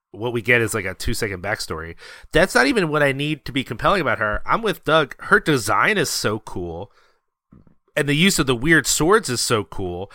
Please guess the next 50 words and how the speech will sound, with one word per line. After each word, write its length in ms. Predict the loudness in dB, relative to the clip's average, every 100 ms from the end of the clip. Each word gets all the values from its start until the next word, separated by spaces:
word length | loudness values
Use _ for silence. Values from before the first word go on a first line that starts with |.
| -20 -6 2
that 100 | 4
I 80 |
just 220 | 4 0 2
want 260 | 2 2 0
a 60 | -4
little 200 | 0 0
bit 140 | -2
more 240 | -2 -2 0
of 80 |
that, 200 | 2 0
and 80 | 2
I 20 | 0
want 220 | 0 0
her 160 | 0 0
to 80 |
have 280 | 0 -2 -2
her 260 | -4 -4 -2
moment 480 | -4 -6 -6 -8 -12 _
in 100 | -4
a 80 | -2
way. 300 | 2 2 0 -6 -20 -4
So 180 | 2 4
the 100 | 4
fact 240 | 4 4
that 180 | 0 0
so 380 | -4 2 2 0
quickly 560 | -2 -2 0 -2 -2
she 180 | -2 0
has 460 | 0 0 0 -2 -2
to 360 | -2 -2 -4 -10 -18 -18 0
abandon 640 | 0 2 4 4 4 0
her 180 | 0 -2
purpose 840 | 2 0 0 0 -2 -2 -4 -8 -14 -20 _ 2
to 120 | 2
give 540 | 2 4 6 4 2
Puck 400 | 2 4 2 0
the 140 | -6 -4
duty 360 | 0 0 2 -2
to 80 | 0
do 260 | 4 6
it 160 | 4 2
while 140 | -2
she 280 | -2 -4 -6
keeps 340 | -6 -6 -4 -4
his 120 | -2
friends 340 | 2 2 2
alive, 460 | -2 -2 -2 -6 -12 -20 -20 -12 -2
it 160 | -2 0
just 200 | -2 -2
felt, 580 | 0 4 6 4 2